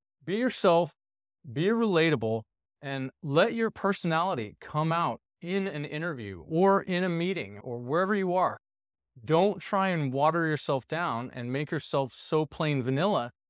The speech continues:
that you become uninteresting. What's really important to understand is that people do business with people they like. Not always, but when people have a choice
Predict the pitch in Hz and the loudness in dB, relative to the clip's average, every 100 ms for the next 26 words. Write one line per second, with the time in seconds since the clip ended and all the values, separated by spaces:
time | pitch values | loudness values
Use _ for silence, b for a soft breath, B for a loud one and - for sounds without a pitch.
0 | _ - 143 143 139 180 170 160 - _ | _ -10 -4 -4 -4 -2 -4 -4 -10 _
1 | _ 151 156 147 139 - 117 - 104 - | _ -4 -2 -2 -2 -4 -8 -10 -16 -16
2 | _ _ _ _ _ - 135 185 226 240 | _ _ _ _ _ -12 -6 0 2 2
3 | - 196 180 156 151 - 156 131 104 107 | 2 0 0 0 -4 -4 -4 -2 -4 -10
4 | - _ _ 151 120 127 208 - _ _ | -20 _ _ -12 -4 0 0 -2 _ _
5 | _ - 190 208 247 196 220 143 147 143 | _ -6 -4 -2 -2 0 0 2 2 2
6 | 139 - 120 - - 147 131 117 120 117 | -2 -6 -8 -8 -8 -6 -4 -4 -6 -8
7 | 107 107 - _ _ _ _ _ - 180 | -10 -12 -18 _ _ _ _ _ -4 2
8 | 254 269 226 107 - - - _ _ 131 | 4 4 2 0 -4 -16 -20 _ _ -4
9 | 135 143 175 214 196 220 226 - 294 226 | -2 0 -2 -2 0 0 0 -4 0 0
10 | 117 - - | 0 -8 -16